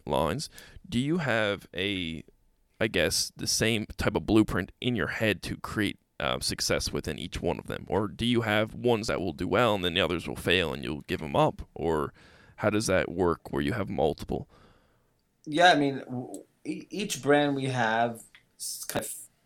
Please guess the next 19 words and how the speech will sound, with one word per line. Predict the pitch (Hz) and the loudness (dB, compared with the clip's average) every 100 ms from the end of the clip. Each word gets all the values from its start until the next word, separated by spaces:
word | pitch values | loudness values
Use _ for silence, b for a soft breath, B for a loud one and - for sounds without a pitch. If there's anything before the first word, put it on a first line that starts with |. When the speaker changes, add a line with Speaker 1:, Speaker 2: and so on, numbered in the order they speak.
| _ _ _ - | _ _ _ -6
Speaker 2:
serves | - - - 151 139 135 131 123 - - | 0 2 4 6 6 6 2 -2 -4 -4
a | 117 113 110 | 0 2 0
purpose | - 131 120 127 127 120 - - | -6 -4 -4 0 0 0 -4 -6
in | 117 | -8
our | 120 | -8
portfolio, | - 113 107 120 113 117 117 117 b b b | -2 -2 -2 0 2 4 2 0 b b b
reaches | 117 135 131 117 | -4 -2 -2 -2
an | 120 | -4
audience | - 107 110 110 110 - | -2 -2 -2 -4 -4 -4
that | 104 - | -6 -6
the | 104 | -2
other | 101 104 | -2 -2
brand | 104 101 98 - | -4 -4 -6 -4
doesn't. | 92 92 110 120 - b b b b - | -4 -2 -4 -8 -12 b b b b -6
And | 117 110 107 104 _ - | -4 -2 -6 -10 _ -14
we | 123 147 | -4 0
have | 135 123 120 | 2 0 2
different, | 127 - 139 120 117 | 0 0 -4 -4 -2
like, | 107 101 - | -2 -2 -10